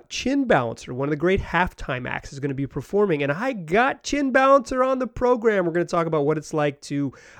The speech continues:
uh, be a halftime performer in the league and just kind of share some insights. It's a super fun interview. That's what we'll do to close the show. Before that, we have to have less fun. We have to have less fun, um, admittedly a little bit less fun.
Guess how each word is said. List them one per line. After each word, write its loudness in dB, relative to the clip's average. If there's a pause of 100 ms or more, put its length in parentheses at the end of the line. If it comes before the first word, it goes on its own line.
uh, 0
be 0
a 4
halftime -2
performer -2
in -2
the -2
league -4
and 0
just -10
kind -6
of -8
share -6
some -10
insights. -8
It's -8
a -6
super -8
fun -8
interview. -8
That's -6
what -10
we'll -6
do -6
to -8
close -6
the -8
show. 0 (920)
Before 2
that, 4
we 2
have -4
to -2
have -2
less 0
fun. -2
We -20
have -6
to -4
have -2
less -6
fun, -8
um, -8
admittedly -4
a -2
little -4
bit -8
less -6
fun. -6